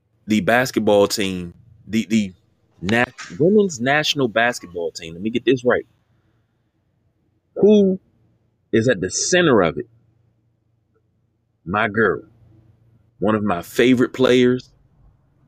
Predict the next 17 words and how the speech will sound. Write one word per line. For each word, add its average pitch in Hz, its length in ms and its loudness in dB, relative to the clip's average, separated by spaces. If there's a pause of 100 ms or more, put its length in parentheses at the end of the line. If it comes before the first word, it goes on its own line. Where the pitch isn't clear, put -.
Dawn 110 380 0
Staley. 135 640 2 (2500)
And 110 100 0
she's 143 280 0
been 113 160 0
a 98 40 -4
part 139 280 0
of, 110 160 -2 (180)
if - 140 -4
I'm 110 120 -4
not 160 220 0
mistaken, 131 380 -2
she's 151 280 -2
been 135 240 0
a, 123 60 -2 (320)
a 104 80 0
part - 480 -2